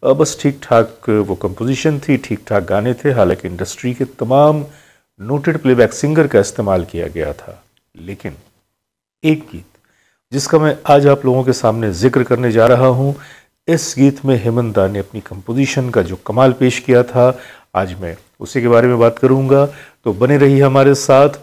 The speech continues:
और देखते रहिए अपना मनपसंद चैनल और हमारे पोस्ट को लाइक कीजिए, शेयर कीजिए और अब तक अगर आपने हमारे चैनल को सब्सक्राइब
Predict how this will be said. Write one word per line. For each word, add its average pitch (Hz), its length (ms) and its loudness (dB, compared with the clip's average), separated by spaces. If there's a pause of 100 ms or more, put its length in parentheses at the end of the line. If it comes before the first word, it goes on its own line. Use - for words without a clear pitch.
(140)
और 85 120 -8
देखते 113 340 -2
रहिए 139 380 4 (260)
अपना 139 220 -2
मनपसंद 127 520 -4
चैनल 139 440 2 (340)
और - 160 -16
हमारे - 800 -20 (100)
पोस्ट 117 280 -8
को 123 180 -2 (560)
लाइक 82 340 -16
कीजिए, 131 460 -2 (600)
शेयर 95 300 -12
कीजिए 139 540 0 (380)
और 123 120 2
अब 135 240 -4
तक 175 200 2
अगर 127 180 4
आपने 110 340 0
हमारे 92 360 -4
चैनल 117 400 -6
को 117 160 -12
सब्सक्राइब 92 720 -4